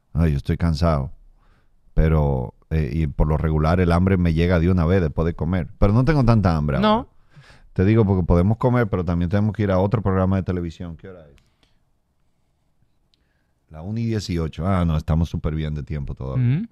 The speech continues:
Speaker 1: Ok. Eh, bueno, hermanito.
Speaker 2: ¿Tú crees que ya no es interesante lo que estamos contando, no? O sea, tú ya <laughs> entiendes que hay que comer, hay que hacer algo porque esto ya no,
Speaker 1: No, estoy
Speaker 2: no
Speaker 1: pensando
Speaker 2: avanza, ¿no?
Speaker 1: el tiempo entre el podcast y el próximo programa, ¿qué nos va a
Speaker 2: Ajá.
Speaker 1: dar tiempo
Speaker 2: Ah,
Speaker 1: de hacer?
Speaker 2: vale,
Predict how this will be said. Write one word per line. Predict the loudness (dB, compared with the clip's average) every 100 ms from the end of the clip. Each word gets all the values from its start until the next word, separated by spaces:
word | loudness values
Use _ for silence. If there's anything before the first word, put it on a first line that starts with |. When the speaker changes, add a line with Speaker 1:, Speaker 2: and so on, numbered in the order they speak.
| _
Speaker 1:
Ok. | -8 -4 -6 -6 _ _ -20 _ _ -8
Eh, | -4 -4 -4 -6 -12 _ _
bueno, | 0 2 4
hermanito. | 2 2 0 0 -2 0
Speaker 2:
¿Tú | 2
crees | 2 2
que | 0
ya | 0
no | 2
es | 2
interesante | 2 0 2 4 2
lo | 2
que | -2
estamos | 0 -2 0
contando, | -2 -2 -4
no? | -2 2
O | 4
sea, | 4 2
tú | -2
ya | 2
<laughs> | 2
entiendes | 4 4 4 4 2 0
que | 2
hay | 4 4 2
que | 2
comer, | 4 4 4 2
hay | 0 2
que |
hacer | 2 2
algo | 2 2 0
porque | 0 2 0
esto | 0 2
ya | 4 4
no, | 4 2 2
Speaker 1:
No, | 2 2
estoy | 2 2 2
Speaker 2:
no | 6 6
Speaker 1:
pensando | 6 4 2
Speaker 2:
avanza, | 4
¿no? | 4
Speaker 1:
el | 4
tiempo | 4 6 4 2
entre | 4 4 6
el | 6
podcast | 4 4 2 2 2
y |
el | 2
próximo | 2 0 2 2
programa, | 4 4 4 4 2 0
¿qué | 0
nos | 2 4
va | 4
a |
Speaker 2:
Ajá. | 2
Speaker 1:
dar | 0
tiempo | 0 2
Speaker 2:
Ah, | 4 4
Speaker 1:
de | 2
hacer? | 0
Speaker 2:
vale, | -2